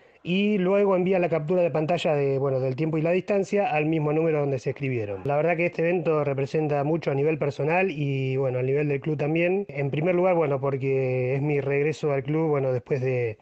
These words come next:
de superar una, una cuestión de salud muy importante, soy trasplantado bipulmonar y, bueno, me había alejado del club por situaciones, bueno, eh, de salud y pude volver, eh, y pertenecer al grupo de comunicaciones y gracias a Dios en esta pandemia,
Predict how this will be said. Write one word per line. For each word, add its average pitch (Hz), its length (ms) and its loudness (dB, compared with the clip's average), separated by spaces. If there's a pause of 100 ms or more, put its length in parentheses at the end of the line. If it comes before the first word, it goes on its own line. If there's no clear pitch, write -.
de 127 440 -2
superar 151 480 0
una, 143 280 0
una 143 200 0
cuestión 143 260 -2
de 139 60 -4
salud 147 200 -2
muy 147 140 2
importante, 143 500 0
soy 135 280 -4
trasplantado 131 680 -4
bipulmonar 139 760 -2
y, 131 560 -2
bueno, 131 240 0
me 131 80 0
había 143 160 2
alejado 139 500 0
del 135 220 0
club 147 400 -4
por 123 220 -4
situaciones, 127 920 -4
bueno, 113 360 -4
eh, 113 580 -4
de 123 140 -4
salud 139 360 -2 (220)
y 120 1040 -4
pude 143 220 0
volver, 175 500 2 (160)
eh, 127 500 0
y 127 60 -4
pertenecer 139 500 -2
al 143 60 0
grupo 147 180 0
de 143 60 0
comunicaciones 147 880 0
y 139 320 -2
gracias 151 560 -2
a 151 100 0
Dios 170 300 0
en 143 120 0
esta 139 180 -4
pandemia, 160 640 0